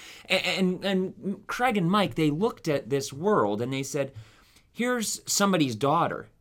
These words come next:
here's somebody's son involved in this industry." And they just said, "We, we need to do something about this."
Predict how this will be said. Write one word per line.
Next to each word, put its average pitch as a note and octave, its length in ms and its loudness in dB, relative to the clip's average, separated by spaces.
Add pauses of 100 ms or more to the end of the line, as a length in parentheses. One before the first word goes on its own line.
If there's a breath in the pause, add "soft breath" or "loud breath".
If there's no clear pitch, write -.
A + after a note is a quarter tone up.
(100)
here's F#3+ 260 -4
somebody's D#3 480 2
son G#2+ 600 2
involved A2 540 0
in G2+ 200 0
this G2 260 -6
industry." G2 560 -6 (840)
And C#3 80 -2
they D3 80 0
just C#3+ 160 -2
said, D3 120 -4
"We, A3+ 100 -2
we G3 240 -2
need F#3 160 -2
to A#2 60 -6
do B2+ 220 0
something F2 380 -8
about D#2+ 320 -10
this." - 300 -12